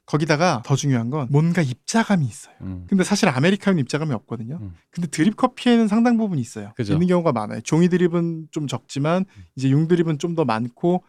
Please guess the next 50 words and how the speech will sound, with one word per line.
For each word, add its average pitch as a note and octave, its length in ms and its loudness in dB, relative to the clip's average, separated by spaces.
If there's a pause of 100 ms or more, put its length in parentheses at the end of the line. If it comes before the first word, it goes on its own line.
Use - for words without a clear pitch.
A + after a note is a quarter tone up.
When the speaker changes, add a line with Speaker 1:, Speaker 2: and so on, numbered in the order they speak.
(160)
Speaker 1:
거기다 C#3 240 2
그 B2+ 180 -2
뭐 B2+ 100 -4
에어로프레스 D#3+ 600 0
이런 C3 140 0
쇠, A#3+ 720 -2
그 C3 140 -6
스테-, A3 420 -2
스테인리스 G#3 680 0
드리퍼 C3+ 320 -4
이런 B2 120 -2
걸 B2+ 80 -4
쓰면 C#3 240 -4
Speaker 2:
네. G#2 60 -4
Speaker 1:
좀 G2+ 160 -2
더 G3+ 100 2
많고 A2 340 -6
그런 G3 360 0
가루감을 G3+ 600 0
주는데 B2 380 -4
그게 F3+ 460 -2
뭔가 G3 500 2
모르게 C#3+ 280 0
좋은지 D3+ 300 -6
나쁜지 D#3 340 -6
모르겠지만 C3+ 520 -6
맥심이랑은 D3+ 560 -2
다른 D3+ 260 0
느낌을 C#3 320 0
주는 - 220 -16
거예요. - 160 -20
Speaker 2:
음. - 40 -
Speaker 1:
그게 F3+ 200 4
또 G3 160 0
하나의 F#3 220 0
포인트였고 E3 720 -4
그걸로 F#3 280 2
지금 D3 240 -4
많이 A#2+ 280 -4
또 B2 220 -8
아까 B2+ 260 -2
말했던 B2 340 -4
루카스 D3 340 -6
나인이라든가 B2+ 460 -4
다른 C3+ 220 -4
회사에서도 C3+ 480 -6
그걸 C3 140 -2
많이 A2+ 180 -2
사용하고 D#3+ 340 -2
있습니다. - 400 -20